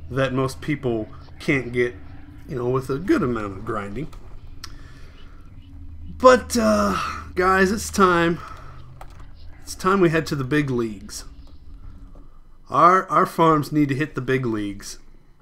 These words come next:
And that means taking on massive project. <clears throat> Aside from the witch farm, we haven't done any massive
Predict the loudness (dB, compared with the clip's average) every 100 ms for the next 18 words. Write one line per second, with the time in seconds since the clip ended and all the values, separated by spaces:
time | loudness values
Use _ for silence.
0 | -20 -14 -6 -2 0 2 0 0 2 2
1 | 2 -2 -6 -4 -2 0 2 2 2 -2
2 | -4 -12 _ _ -8 -4 0 0 0 0
3 | 2 2 -2 -10 -20 -20 _ _ _ _
4 | -20 -16 2 6 8 6 -4 -6 -4 -4
5 | -4 -2 0 4 4 2 -4 -14 -18 -18
6 | -16 -12 -14 -14 -20 -20 -16 -16 -16 -18
7 | -8 -6 4 6 6 4 6 6 4 0
8 | 4 6 6 6 6 4 2 4 4 6
9 | 4 4 4 4 4 4 4 4 4 0
10 | -8